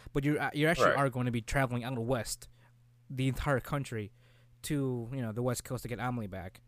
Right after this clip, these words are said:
Speaker 1: So, I was,
Speaker 2: Uh-huh.
Speaker 1: I was kinda wondering how the scale of the map worked. I was like, "Oh, we're gonna, like, just port over to, like, a different state?" No, we're literally walking across the whole fucking country. <laughs>
Speaker 2: What, they're not gonna do a fucking, oh, you know, like a fucking, what, uh, what is it, uh,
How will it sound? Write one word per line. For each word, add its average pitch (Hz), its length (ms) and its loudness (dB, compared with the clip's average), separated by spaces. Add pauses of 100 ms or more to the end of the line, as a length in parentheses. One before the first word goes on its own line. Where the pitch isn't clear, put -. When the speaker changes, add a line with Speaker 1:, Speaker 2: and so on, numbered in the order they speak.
(280)
Speaker 1:
So, 120 360 -4 (200)
I 143 80 -2
was, 170 120 6
Speaker 2:
Uh-huh. 104 80 6
Speaker 1:
I 185 100 8
was 175 160 6
kinda 190 160 0
wondering 175 260 4
how 151 80 -2
the 135 100 0
scale 147 260 -2
of 135 60 -2
the 123 60 -2
map 123 300 -6
worked. 107 160 -6
I 117 40 -6
was - 20 -6
like, 117 100 -4
"Oh, 139 140 0
we're 110 120 -4
gonna, 123 180 -2
like, 110 200 -4
just - 240 -8 (460)
port 147 200 6
over 131 240 6
to, 135 120 0
like, 120 100 2
a 120 40 -6
different 120 280 -4
state?" 147 220 -2
No, 175 100 2
we're 113 280 0 (340)
literally 151 260 6
walking 135 480 4
across 120 320 0
the 110 100 -6
whole 123 160 -2
fucking 120 300 -4
country. 113 500 2
<laughs> - 60 -16 (840)
Speaker 2:
What, 92 120 4
they're 101 100 6
not 101 240 6
gonna 104 200 4
do 101 240 6
a 98 240 8
fucking, 95 840 4 (480)
oh, 117 340 10
you 107 180 6
know, 92 420 6
like 95 240 4
a - 80 0
fucking, 87 480 2
what, 80 180 6
uh, 69 300 6
what 85 160 0
is 80 160 0
it, 69 80 0
uh, 64 340 4